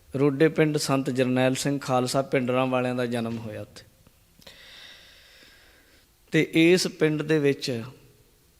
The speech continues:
ਰੋਡੇ ਪਿੰਡ ਦੇ ਵਿੱਚ ਕੋਈ ਕੇਸਾਧਾਰੀ ਨਾ ਹੋਣਾ,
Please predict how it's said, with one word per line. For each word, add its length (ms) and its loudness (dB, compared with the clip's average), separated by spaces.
ਰੋਡੇ 320 0
ਪਿੰਡ 260 -2
ਦੇ 160 0
ਵਿੱਚ 420 -4
ਕੋਈ 180 0
ਕੇਸਾਧਾਰੀ 840 0
ਨਾ 380 2
ਹੋਣਾ, 400 0